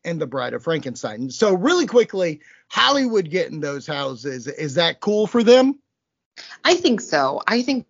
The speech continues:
Speaker 2: that they, I, yeah,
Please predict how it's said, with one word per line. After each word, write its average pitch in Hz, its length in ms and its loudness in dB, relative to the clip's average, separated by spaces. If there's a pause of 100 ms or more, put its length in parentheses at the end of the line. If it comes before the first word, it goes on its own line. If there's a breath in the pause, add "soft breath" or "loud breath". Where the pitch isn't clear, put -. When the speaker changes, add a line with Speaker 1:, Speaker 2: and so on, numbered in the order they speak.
Speaker 2:
that 175 220 2
they, 147 500 0 (560)
I, 180 240 2 (120)
yeah, 180 440 0